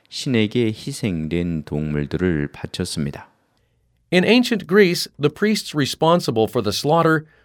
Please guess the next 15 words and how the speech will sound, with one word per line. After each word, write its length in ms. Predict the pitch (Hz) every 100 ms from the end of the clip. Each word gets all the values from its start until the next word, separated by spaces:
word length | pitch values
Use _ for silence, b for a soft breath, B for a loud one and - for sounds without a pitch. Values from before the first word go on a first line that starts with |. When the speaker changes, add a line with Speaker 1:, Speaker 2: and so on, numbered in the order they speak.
| b 135
Speaker 2:
would 140 | 131
sprinkle 440 | - 175 160 165 180
holy 280 | 190 180
water 480 | 127 110 104 127 156
on 140 | 120 107
the 80 |
sacrificial 760 | 101 151 156 156 - 131 139 139
animal's 420 | 113 107 104 104 98
brow. 520 | 127 131 87 60 52 _ _ _ _ _ _ _
Speaker 1:
고대 380 | - 107 110 110
그리스에서 760 | 104 85 82 - 90 - 69 135 _ -
도축을 600 | 98 - 113 117 95 80
책임진 640 | - 110 80 76 90 82 -
사제들은 840 | - - 82 76 73 101 73 143 b b b b
성수로 960 | - 101 95 95 - 107 98 76 78